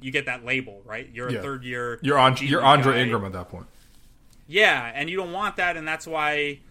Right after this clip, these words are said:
Speaker 1: you know, that's why a guy like Jordan Lloyd goes back overseas, or a guy like Eric Moreland sits out all of last year waiting for a call instead of going to the G League,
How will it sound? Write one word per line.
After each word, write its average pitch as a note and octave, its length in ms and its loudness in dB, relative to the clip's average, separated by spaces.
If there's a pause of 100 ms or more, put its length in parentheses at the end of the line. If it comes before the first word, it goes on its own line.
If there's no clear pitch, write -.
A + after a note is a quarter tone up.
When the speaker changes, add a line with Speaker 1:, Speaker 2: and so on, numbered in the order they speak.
(260)
Speaker 1:
you C#3 120 -8
know, A2+ 100 -10
that's C3+ 240 -10
why C#3+ 140 -2
a - 20 0
guy C#3 180 -2
like C#3+ 200 -6
Jordan C#3 260 -8
Lloyd C3+ 260 -6
goes C3+ 200 -10
back C3+ 240 -6
overseas, C3 520 -10
or C3 100 -10
a B2 40 -12
guy C3 160 -4
like C3 220 -8
Eric C3 220 -8
Moreland B2+ 460 -10
sits - 340 -10
out B2+ 180 -8
all B2 160 -10
of A#2 100 -14
last B2 360 -12
year B2 280 -6
waiting A#2+ 400 -6
for A#2+ 480 -10
a A#2+ 60 -14
call C3+ 320 -6
instead B2 220 -12
of A2+ 40 -16
going A#2+ 140 -10
to A#2 40 -16
the A#2 60 -12
G D3 240 -12
League, B2 280 -10